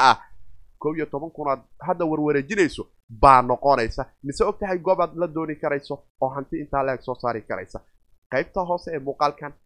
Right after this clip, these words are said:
ayaad aragtidaada noogu soo reebi karaysaa, laakiin waxaa jira mawjado kala duwan iyo xogo iyo daatooyin sheegi karaya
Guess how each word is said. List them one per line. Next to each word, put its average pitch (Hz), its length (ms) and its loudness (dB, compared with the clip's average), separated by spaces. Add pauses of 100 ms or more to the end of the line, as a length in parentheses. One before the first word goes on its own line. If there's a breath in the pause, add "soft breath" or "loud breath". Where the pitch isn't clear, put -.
ayaad 113 200 -4
aragtidaada 120 520 -6
noogu 113 220 -10
soo 113 160 -12
reebi 101 260 -12
karaysaa, 90 420 -14
laakiin 127 300 -4 (260)
waxaa 185 320 8
jira 110 280 -2 (220)
mawjado 131 520 -2
kala 151 200 -4
duwan 143 440 -8
iyo 113 200 -6 (1600 soft breath)
xogo 156 360 4
iyo 170 180 2
daatooyin 156 680 4
sheegi 175 380 -2
karaya 175 440 2